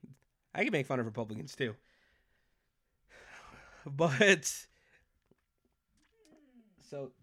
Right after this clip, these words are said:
they're gonna continue to do this kind of stuff. They're, they're going to continue to just make a mess of everything. And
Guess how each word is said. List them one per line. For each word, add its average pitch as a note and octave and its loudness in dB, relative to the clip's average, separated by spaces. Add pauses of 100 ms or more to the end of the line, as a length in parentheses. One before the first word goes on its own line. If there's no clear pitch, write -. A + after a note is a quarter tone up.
(100)
they're F3 -6
gonna D#4+ -10
continue A#3 -10
to F#3+ -16
do F3 -10
this D3+ -12
kind D#3 -12
of A#2+ -14
stuff. - -8 (140)
They're, D3+ -6 (120)
they're F3+ 0
going A3+ 2
to G#3 -6
continue D3+ -2 (1300)
to D3 -4
just C#3+ -10 (100)
make C#3+ -4
a F#3+ -2
mess C#3 -4 (1200)
of C3 -10
everything. C3+ -4 (680)
And E3+ 0